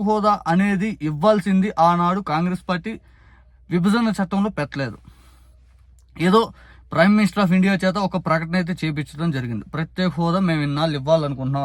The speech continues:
ఐదని. ఆ Prime Minister of India మన్మోహన్ సింగ్ గారు పార్లమెంట్లో ప్రస్తావన చేసి ఒక ప్రకటన చేసినప్పుడు వస్తుందేమో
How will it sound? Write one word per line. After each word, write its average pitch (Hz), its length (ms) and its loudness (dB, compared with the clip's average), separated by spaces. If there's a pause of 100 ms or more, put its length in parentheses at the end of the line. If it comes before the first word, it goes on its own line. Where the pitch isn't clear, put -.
(120)
ఐదని. 123 260 -6 (540)
ఆ - 20 4 (580)
Prime 190 260 2
Minister 220 280 -2
of 185 100 0
India 202 140 2 (100)
మన్మోహన్ 180 380 -2
సింగ్ 196 180 -2
గారు 190 140 -4 (340)
పార్లమెంట్లో 190 540 -2 (180)
ప్రస్తావన 180 440 0 (100)
చేసి 160 260 -4 (300)
ఒక 139 120 -4 (400)
ప్రకటన 165 300 -2 (100)
చేసినప్పుడు 175 440 0 (720)
వస్తుందేమో 220 500 2